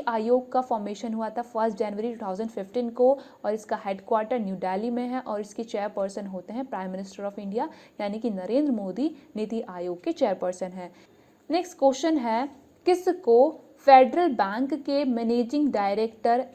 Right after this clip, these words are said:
and सीईओ के रूप में फिर से तीन सालों के लिए reappoint किया गया है, तो इसका answer है श्याम श्रीनिवासन। Next question है, All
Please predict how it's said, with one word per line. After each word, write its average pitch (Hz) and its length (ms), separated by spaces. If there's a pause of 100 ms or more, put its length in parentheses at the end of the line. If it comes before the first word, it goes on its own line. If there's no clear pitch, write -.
and 220 300
सीईओ 254 920
के 254 240
रूप 202 400
में 220 320 (440)
फिर 320 200
से 240 460 (240)
तीन 330 280
सालों 240 440
के 220 220
लिए 202 420 (280)
reappoint 214 720
किया 185 200
गया 185 200
है, 240 160
तो 240 160
इसका 202 280
answer 185 480
है 214 300 (220)
श्याम 226 520
श्रीनिवासन। 185 1000 (880)
Next 320 360
question 277 400
है, 233 340 (400)
All 269 280